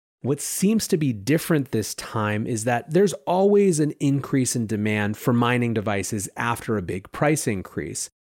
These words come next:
What's different this time is that a ton of the interest is coming from outside China, and it's really consolidated. It's institutions looking to purchase a thousand or more machines at a time. Now, I also mentioned that there really hasn't been the same sort of retail craziness as we saw before. However, there have been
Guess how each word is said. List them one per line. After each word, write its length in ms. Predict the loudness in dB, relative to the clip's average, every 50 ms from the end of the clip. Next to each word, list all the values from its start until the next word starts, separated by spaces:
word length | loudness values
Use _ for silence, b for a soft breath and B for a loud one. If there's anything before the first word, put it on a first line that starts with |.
| _ _
What's 180 | -2 -2 0
different 320 | 2 0 0 2 0 -2 0
this 160 | -2 -2 -2
time 320 | -6 -4 -4 -2 -2 0
is 100 | -2 -2
that 120 | -2 -2 -4
a 80 | -4
ton 380 | -6 -8 -12 -4 0 2 2 2
of 100 | 2 0
the 160 | -2 -4 -2
interest 420 | -2 -2 -2 0 -2 -2 -4 -2 -6
is 80 | -6
coming 360 | -8 -6 -4 -2 -2 -2 -2 -4
from 340 | -4 -4 -2 -2 -2 -4 -6 -10 _ -4
outside 560 | -2 -2 -2 -2 -4 -4 -2 -2 -2 -4 -6
China, 540 | -8 -6 -4 -2 -2 -2 -2 -2 -4 -6 -10 _ _ _ _
and 100 | -4 -4
it's 140 | -2 -2 -4
really 440 | -6 -4 -2 0 2 4 4 4 2
consolidated. 920 | 2 -2 -4 -4 -4 -4 -2 0 0 2 2 2 2 0 -2 -2 -4 -6 -6
It's 180 | -8 -8 -6
institutions 840 | -2 0 0 0 0 0 -4 -4 0 0 0 0 0 0 -2 -2 -2 -2
looking 260 | -4 -2 -2 -4 -4
to 60 | -4
purchase 480 | -6 -4 0 0 0 2 0 -2 -2 -2
a 120 | -6 -8
thousand 540 | -10 -6 -4 -2 0 0 0 0 0 -2 -2
or 80 | -2 -2
more 180 | -2 -4 -4
machines 580 | -6 -6 -6 -6 -6 -4 -4 -2 -2 -4 -4 -4
at 80 | -6 -8
a 80 | -10
time. 580 | -12 -14 -10 -6 -6 -4 -4 -6 -8 -10 -16 -18 _ _ _ _ _ _ -2
Now, 120 | 0 2
I 60 | 2
also 260 | 2 2 2 2 2
mentioned 500 | 2 4 2 2 0 0 0 0 0 0
that 160 | 0 -2 -2 0
there 140 | 0 2
really 320 | 2 4 4 4 4 2 0
hasn't 520 | -2 -6 -4 -2 0 0 0 0 0 -2
been 120 | -2 -2 -2
the 80 | -4
same 320 | -2 -2 -2 -2 -2 -4 -4
sort 220 | -2 -2 -2 -2
of 180 | -2 -4 -4 0
retail 480 | 2 2 2 2 2 0 0 0 -2
craziness 580 | -2 -2 -2 0 0 -2 -2 -4 -4 -6 -6 -8
as 100 | -8 -8
we 60 | -8
saw 240 | -6 -4 -4 -4 -4
before. 540 | -4 -6 -8 -6 -8 -6 -4 -4 -4 -6 -8
However, 720 | -10 -8 -6 -4 -2 -2 -2 -2 0 0 0 0 0 -2
there 220 | -2 -2 -2 -2 -4
have 440 | -4 -6 -8 -6 -4 -6 -6 -4 -2
been 280 | 0 2 4 4 2 2